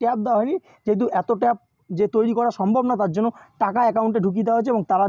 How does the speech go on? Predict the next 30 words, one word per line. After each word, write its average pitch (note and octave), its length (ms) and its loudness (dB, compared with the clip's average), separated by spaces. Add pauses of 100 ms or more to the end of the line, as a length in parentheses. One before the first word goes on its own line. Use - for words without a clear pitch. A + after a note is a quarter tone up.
নিজেদের G3 340 2
মতো F3 200 0
কিন্তু G3+ 200 2
কিনে G3+ 220 4
নিয়েছে। D3 220 0 (300)
এবং A3 100 2 (160)
এইটা A#3+ 220 2
কিন্তু B3+ 220 4
তিনি A#3+ 200 4
বলেছেন A3 240 0 (140)
upcoming A3+ 320 0 (340)
যে G#3 140 2
পরীক্ষাগুলোতে A3 560 0 (120)
যখনই A#3+ 300 0 (140)
টুয়েলভের A3+ 360 2 (580)
স্টুডেন্টদের A3 440 2
কিন্তু A3 160 2 (160)
এই G#3 80 4 (340)
যে G3 120 2
প্রকল্পটা F3+ 400 -2 (120)
চলবে, E3 280 0
ঠিক A#3+ 100 -2
আছে? F3 140 -2
অর্থাৎ A#3 160 -4 (360)
ট্যাবের G3 300 2
যে A#3 140 2
টাকাটা E3+ 240 0 (160)
প্রদান E3+ 320 0
করা - 120 -4 (320)
হবে, C#3+ 180 -2